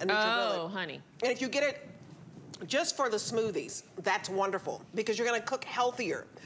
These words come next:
Speaker 1: With our NutriBullet, that allows us to get the greens in for my kids, for my
Speaker 2: Yes.
Speaker 1: husband.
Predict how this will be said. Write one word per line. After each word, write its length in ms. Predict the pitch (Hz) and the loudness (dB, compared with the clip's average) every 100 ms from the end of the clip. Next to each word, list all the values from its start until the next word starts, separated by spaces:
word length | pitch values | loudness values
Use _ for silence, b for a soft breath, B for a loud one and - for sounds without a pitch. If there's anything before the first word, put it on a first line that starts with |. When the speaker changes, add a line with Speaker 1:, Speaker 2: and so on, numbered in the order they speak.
| B B B - | B B B -4
Speaker 1:
With 220 | 220 262 | 2 4
our 140 | 254 262 | 6 4
NutriBullet, 640 | 262 262 214 226 226 226 | 2 0 2 2 2 0
that 260 | 220 214 214 | 0 2 2
allows 380 | 208 196 196 196 | 4 2 2 0
us 180 | 196 | -2
to 80 | - | -4
get 180 | 196 196 | -2 -2
the 60 | 180 | -4
greens 640 | 165 180 208 208 220 220 | -4 0 2 4 2 2
in 280 | 185 160 143 | 0 -2 -2
for 140 | 175 | -2
my 140 | 156 | -2
kids, 340 | 151 208 208 202 | -2 0 0 0
for 100 | 175 | 0
my 100 | 185 | 2
Speaker 2:
Yes. 80 | 151 | 2
Speaker 1:
husband. 420 | 208 202 220 214 | 2 2 2 0